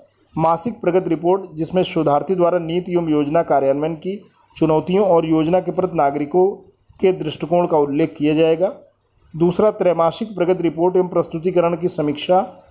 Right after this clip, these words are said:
सचिव नियोजन विभाग द्वारा की जाएगी। तीसरा वार्षिक रिपोर्ट और प्रस्तुतिकरण जिसके आधार पर शोधार्थी द्वारा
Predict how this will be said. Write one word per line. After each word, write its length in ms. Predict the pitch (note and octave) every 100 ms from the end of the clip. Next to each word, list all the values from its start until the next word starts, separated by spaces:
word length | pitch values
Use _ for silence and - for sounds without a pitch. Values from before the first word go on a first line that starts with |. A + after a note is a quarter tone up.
| -
सचिव 380 | - F3 A#3 G3+
नियोजन 380 | E3 D#3+ F#3 F3
विभाग 380 | D3 C3+ D#3+
द्वारा 240 | D#3 D#3 F3 F3 - _ -
की 140 | F3+
जाएगी। 600 | F3 E3+ E3+ F#3+ A#3 - _ _ _ - _
तीसरा 360 | G3 F#3+ G#3+ G#3+
वार्षिक 440 | F3 E3 E3 G#3
रिपोर्ट 320 | F3+ F3+ F#3 F#3
और 80 |
प्रस्तुतिकरण 840 | F#3 F3+ D3+ E3+ D#3+ F#3 F3+ F#3 A#3 - _ _ -
जिसके 280 | E3+ G#3+
आधार 340 | G3 D#3+ D#3 F3
पर 140 | F#3+
शोधार्थी 560 | - D#3+ D3+ C#3+ - F#3
द्वारा 240 | E3+ E3+